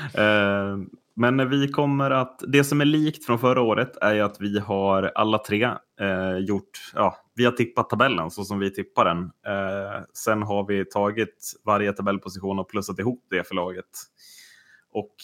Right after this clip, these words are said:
sen har den, det laget med minst antal summa, det lag som blir etta, och de med mest antal, eh, summa är ju det som har slutat sist i tabellen då.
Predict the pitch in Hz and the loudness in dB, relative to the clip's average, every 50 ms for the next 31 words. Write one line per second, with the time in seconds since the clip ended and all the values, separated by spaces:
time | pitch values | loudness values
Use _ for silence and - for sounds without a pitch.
0 | - - - - 107 98 95 98 98 98 98 92 92 92 82 - 107 101 107 101 | -20 -14 -10 -6 -4 -4 -4 -4 -2 0 0 0 0 -2 -6 -10 -6 -2 0 0
1 | 98 98 95 92 - - - 110 104 101 98 95 98 - 101 98 95 92 92 92 | 0 0 -4 -6 -8 -6 -4 -2 0 0 0 -2 -4 -4 -2 -2 0 0 -2 -4
2 | 95 107 131 147 156 147 147 - - - - 117 120 123 120 - - 127 123 123 | -6 -4 -2 -2 -2 -4 -4 -8 -14 -12 -10 -6 -6 -6 -6 -2 -2 -4 -2 -2
3 | - 117 120 123 120 107 101 92 - - - - _ _ - 113 104 107 104 101 | -4 -4 -4 -4 -4 -4 -6 -6 -8 -12 -18 -20 _ _ 0 0 2 2 0 -2
4 | - 104 98 87 85 107 - _ - 117 120 135 - - - 110 98 - _ _ | -4 -4 -2 -2 -2 -2 -4 _ 0 0 0 0 -2 -8 -8 -10 -10 -10 _ _
5 | - - 101 107 107 104 104 101 104 104 104 - - 98 92 92 90 - - 90 | -14 -10 -4 -4 -2 -2 -2 -2 -2 -2 -4 -6 -6 -6 -6 -6 -6 -6 -6 -4
6 | 90 90 87 90 87 - - - - - 90 90 90 90 90 92 - 95 92 90 | -4 -4 -4 -6 -8 -12 -18 -20 -18 -12 -10 -10 -10 -10 -10 -12 -8 -6 -6 -6
7 | 87 87 87 85 - - - - 95 92 92 87 85 85 - - - 87 85 82 | -4 -6 -6 -8 -8 -12 -10 -8 -6 -6 -6 -6 -8 -10 -12 -10 -10 -10 -8 -8
8 | 80 82 82 82 82 85 - - - 95 87 - - - - 120 - - - - | -8 -8 -8 -8 -10 -14 -14 -8 -8 -8 -6 -6 -8 -6 -6 -6 -6 -6 -12 -8
9 | - 98 92 120 127 107 78 78 82 82 85 | -6 -2 0 0 0 0 -2 -4 -4 -4 -6